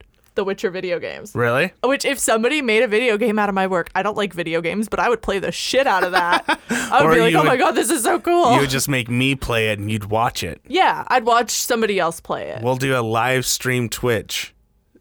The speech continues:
Speaker 2: stream of me playing it and you watching it when someone makes a book, a game out of your book.
Speaker 1: Yeah.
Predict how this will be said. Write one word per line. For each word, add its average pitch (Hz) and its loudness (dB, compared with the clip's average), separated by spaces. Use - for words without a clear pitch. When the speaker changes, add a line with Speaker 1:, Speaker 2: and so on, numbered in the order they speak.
Speaker 2:
stream 104 -6
of 107 -6
me 123 -2
playing 107 -4
it 98 -6
and 110 -4
you 110 -2
watching 107 -4
it 95 -10
when 110 -2
someone 110 -2
makes 104 -4
a 104 -2
book, 107 -8
a 110 -2
game 104 -4
out 101 -2
of 101 -6
your 101 -6
book. 95 -8
Speaker 1:
Yeah. 180 0